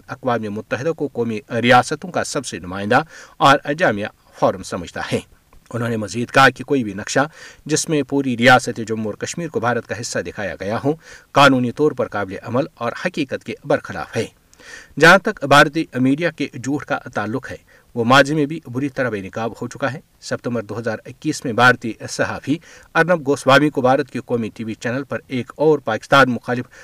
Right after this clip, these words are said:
سازشی تھیوری پیش کرتے ہوئے رنگے ہاتھوں پکڑا گیا تھا۔ پندرہ ستمبر دو ہزار اکیس میں نشر ہونے والے شو دی ڈیبیٹ میں گوسوامی نے دعویٰ کیا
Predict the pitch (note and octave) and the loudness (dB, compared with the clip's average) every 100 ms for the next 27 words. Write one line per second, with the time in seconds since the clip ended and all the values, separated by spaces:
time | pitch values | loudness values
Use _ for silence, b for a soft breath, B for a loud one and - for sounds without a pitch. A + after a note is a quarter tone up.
0 | B - C#3+ D3 C#3+ C#3 C3 C#3+ - B2+ | B 0 4 6 4 -4 -8 -12 -10 -2
1 | C3+ C3 A#2 - - A2+ A#2 B2 A#2 G#2+ | 0 0 -4 -6 -6 -6 -4 -4 -4 -4
2 | A#2 A2 - F#2+ A2 G#2 A2 G2+ F#2 F2+ | -4 -6 -8 -10 -10 -10 -8 -8 -10 -10
3 | D#2+ A#2 G2 - B B B B - E3 | -8 -8 -8 -10 B B B B -2 2
4 | G#3 - F#3 A3 A#3 E3+ C#3+ D3 C#3+ - | 2 0 -6 -6 -4 -2 4 6 6 2
5 | B2+ F3+ D3 - C#3 - C#3+ - E3+ - | -14 -8 -6 -4 -6 -4 -6 -4 -6 -6
6 | B2 G#2+ A#2+ F2 B B B - - E3+ | -4 2 2 0 B B B -6 0 0
7 | - - C3+ B2+ C#3+ D3 - C3 F#3 b | -2 -2 -2 0 0 0 -2 -8 -8 b
8 | b B2+ C3+ D3 D3+ D#3 D3+ B2 D3+ - | b -4 0 6 6 6 2 4 2 0
9 | G#2 | -6